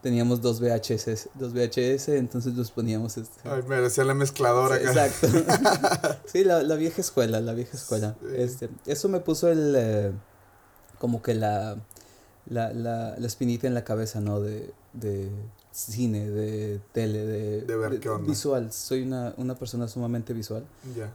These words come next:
Speaker 1: Este, me puedes decir, dar una instrucción cincuenta veces, no lo voy a entender hasta que te vea cómo hacerla.
Speaker 2: Ok.
Speaker 1: Lo voy a
Speaker 2: A entender.
Speaker 1: Sí, sí, sí, siempre he sido así. No, no lo,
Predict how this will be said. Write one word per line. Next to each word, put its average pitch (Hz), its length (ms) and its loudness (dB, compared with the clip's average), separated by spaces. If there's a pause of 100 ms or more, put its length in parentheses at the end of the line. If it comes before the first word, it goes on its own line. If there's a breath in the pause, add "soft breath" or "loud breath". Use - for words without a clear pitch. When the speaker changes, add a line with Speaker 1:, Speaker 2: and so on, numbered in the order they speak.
Speaker 1:
Este, 110 600 -4 (640 loud breath)
me 127 200 0
puedes 127 320 2
decir, 131 360 0 (680)
dar 131 260 6
una 151 120 6
instrucción 139 480 0 (140)
cincuenta 139 480 -2
veces, 139 300 0
no 131 100 2
lo 127 100 4
voy 131 120 2
a - 20 0
entender 123 320 -4
hasta 123 220 -6
que - 60 -20
te 107 180 -4
vea 117 180 0
cómo 131 220 0
hacerla. 127 440 2
Speaker 2:
Ok. 131 200 -2
Speaker 1:
Lo 123 160 2
voy 113 140 0
a 113 340 -4 (320 loud breath)
Speaker 2:
A 135 80 -6
entender. 117 480 -4 (120)
Speaker 1:
Sí, - 180 2
sí, - 140 0
sí, 127 60 -2 (100)
siempre 147 300 0
he 165 40 -2
sido 160 180 0
así. 110 240 -4 (140)
No, 117 140 -6
no 117 160 -4
lo, 117 240 -4